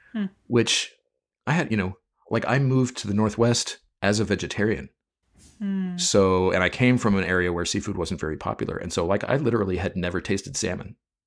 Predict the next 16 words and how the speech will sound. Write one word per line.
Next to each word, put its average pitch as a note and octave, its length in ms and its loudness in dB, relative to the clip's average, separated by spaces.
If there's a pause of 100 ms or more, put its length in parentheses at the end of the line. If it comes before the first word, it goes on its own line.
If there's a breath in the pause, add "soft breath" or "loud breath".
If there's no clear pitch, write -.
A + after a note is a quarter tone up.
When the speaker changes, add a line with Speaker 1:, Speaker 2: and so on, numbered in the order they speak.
(520)
Speaker 1:
Wow. F3+ 460 -8
Speaker 2:
in F2+ 80 -8
my D#2+ 120 -6
life. F2+ 360 -8
And E2+ 160 -8
so, F2 380 -2 (580 loud breath)
um, F2+ 380 -2 (380)
but F#2+ 100 6
I F#2 60 4
started A#2+ 360 4
thinking, G2 340 -4
"Boy, G#2+ 360 -10 (760)
I - 60 -10
bet - 160 -8
that's - 200 -10
good. G#2+ 400 -6